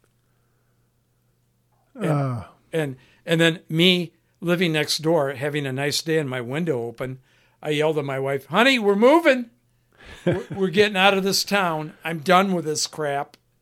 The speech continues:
Speaker 1: I can't take it anymore." How
Speaker 2: It's
Speaker 1: do people come up with these idiotic ideas?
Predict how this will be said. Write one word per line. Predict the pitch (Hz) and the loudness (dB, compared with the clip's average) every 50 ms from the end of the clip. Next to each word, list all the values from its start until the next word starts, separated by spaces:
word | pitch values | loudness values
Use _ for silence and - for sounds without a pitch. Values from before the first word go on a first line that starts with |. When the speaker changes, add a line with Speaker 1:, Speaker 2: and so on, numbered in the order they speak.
| _ _ _ - | _ _ _ -10
Speaker 1:
I | 196 196 | -10 -10
can't | 196 - 240 220 208 214 208 - | -8 -6 -4 -2 -2 -2 -4 -4
take | 220 208 214 226 - | -4 -4 -4 -4 -6
it | 254 208 | -10 -12
anymore." | 226 220 214 226 220 220 226 233 233 247 254 247 - _ _ _ _ _ _ _ _ _ _ _ _ _ _ _ _ _ _ _ _ _ _ _ _ _ _ _ _ _ _ _ _ - 156 160 - - - | -12 -12 -12 -12 -14 -14 -14 -16 -16 -16 -16 -18 -20 _ _ _ _ _ _ _ _ _ _ _ _ _ _ _ _ _ _ _ _ _ _ _ _ _ _ _ _ _ _ _ _ -16 -16 -16 -8 -2 -2
How | - - - 302 302 320 359 | -2 -2 0 0 2 2 2
Speaker 2:
It's | 330 330 | 2 0
Speaker 1:
do | - 262 247 226 220 | 0 0 0 0 -2
people | 233 208 226 269 302 311 311 - 285 247 214 | -2 -2 2 4 4 4 2 2 -2 -2 -2
come | - - - 208 220 202 214 240 | -2 -2 -2 -2 0 -2 -2 -4
up | - 175 165 160 185 190 _ _ _ _ _ _ _ _ _ - | -4 -2 -2 -2 -4 -6 _ _ _ _ _ _ _ _ _ -4
with | 233 226 180 | -4 -4 -2
these | 196 226 214 220 175 160 - - - - | 0 0 0 0 -2 -4 -8 -12 -14 -8
idiotic | 269 302 320 320 285 220 202 208 - 135 131 127 135 147 180 190 - - _ - | -4 -2 0 0 0 0 -2 -2 -4 -6 -6 -6 -6 -8 -10 -12 -12 -18 _ -12
ideas? | 131 135 143 160 170 - 330 415 466 - 427 254 156 135 110 - - - - - | -10 -8 -8 -8 -6 -6 -8 -4 2 2 2 2 2 -2 -4 -2 -2 -2 -2 -6